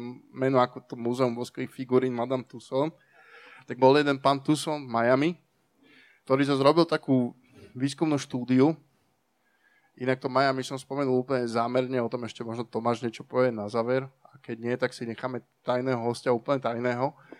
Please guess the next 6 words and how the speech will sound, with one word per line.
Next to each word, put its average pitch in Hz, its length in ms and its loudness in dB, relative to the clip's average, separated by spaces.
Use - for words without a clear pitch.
Eh, 135 440 8
<clears throat> 135 200 -12
takže 139 220 0
Miami, 147 480 4
pán 127 160 0
Tusson. 160 400 -4